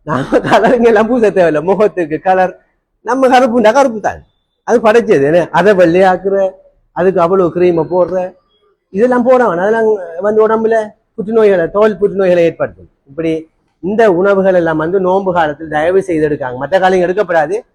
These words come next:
விசேடமா நோன்பு காலத்துல உங்களோட ஈரல், கிட்னி ரெண்டுக்கும் வந்து ஆரோக்கியமான உணவுகள் இருக்கும். இயற்கையான படைச்ச உணவு இருக்கு, இயற்கையான பழங்கள்.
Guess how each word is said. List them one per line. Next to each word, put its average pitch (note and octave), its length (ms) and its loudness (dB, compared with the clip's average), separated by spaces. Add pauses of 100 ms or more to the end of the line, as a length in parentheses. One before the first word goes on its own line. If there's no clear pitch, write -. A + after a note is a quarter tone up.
(280)
விசேடமா A3 440 2
நோன்பு G3 300 2
காலத்துல E3 380 0
உங்களோட E3+ 200 -2 (140)
ஈரல், G#3 300 0 (340)
கிட்னி F3 300 -4
ரெண்டுக்கும் F#3 600 0
வந்து E3+ 200 -2 (240)
ஆரோக்கியமான G3+ 680 2
உணவுகள் E3 280 2
இருக்கும். D3+ 240 -6
இயற்கையான A#3+ 540 0
படைச்ச G3 260 -4
உணவு F3+ 220 -2
இருக்கு, A#2+ 220 -14 (640)
இயற்கையான G3 440 2
பழங்கள். F3+ 420 -2